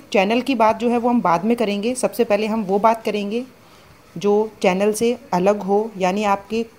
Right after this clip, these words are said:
खुद के notes जो हैं आप जिनसे पढ़ रहे हैं। तीसरी बात करेंगे मनोविज्ञान की,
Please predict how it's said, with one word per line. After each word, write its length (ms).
खुद 200
के 220
notes 420
जो 120
हैं 240
आप 180
जिनसे 300
पढ़ 280
रहे 280
हैं। 220
तीसरी 320
बात 320
करेंगे 340
मनोविज्ञान 720
की, 140